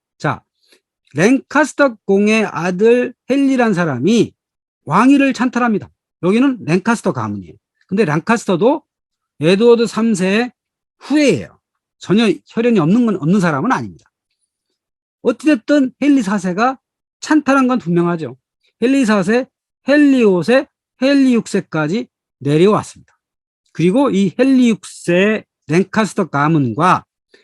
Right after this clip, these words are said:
요크공 리처드가 다투게 된 것, 이것이 장미전쟁인 거죠. 자, 요크공도 자, 에드워드 삼 세 후예였던 일 대 요크공부터 이 대 요크공,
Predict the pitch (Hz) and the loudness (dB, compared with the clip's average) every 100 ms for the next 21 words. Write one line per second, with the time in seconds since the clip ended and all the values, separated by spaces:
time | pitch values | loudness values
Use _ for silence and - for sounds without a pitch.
0 | _ _ _ - 185 214 - 220 226 151 | _ _ _ 2 2 2 0 2 4 2
1 | - 185 139 117 165 247 - _ _ - | -2 -4 -2 -4 0 -2 -2 _ _ -10
2 | 185 - 208 202 151 117 87 - _ _ | -10 -6 -4 -2 -2 -4 -10 -18 _ _
3 | 131 143 131 226 254 - _ _ _ - | -8 -6 -4 -4 -4 -8 _ _ _ -12
4 | - 160 254 240 165 156 214 123 - 151 | -2 2 4 2 2 0 -2 -4 -10 -20
5 | _ - 127 185 254 - 254 247 226 226 | _ -10 -6 -2 -2 -2 -2 0 2 2
6 | 311 - _ _ _ _ _ _ _ _ | 0 -4 _ _ _ _ _ _ _ _
7 | - 175 - 185 208 254 185 233 233 214 | -2 -2 0 0 0 0 0 2 2 0
8 | 185 247 226 160 - 233 165 208 - 220 | -2 0 0 0 -2 -2 -2 -4 -2 0
9 | 196 170 170 151 123 - 208 147 165 185 | 2 0 -2 -2 -4 -4 -2 0 0 2
10 | 180 151 - 147 226 285 | 2 0 -6 -2 0 0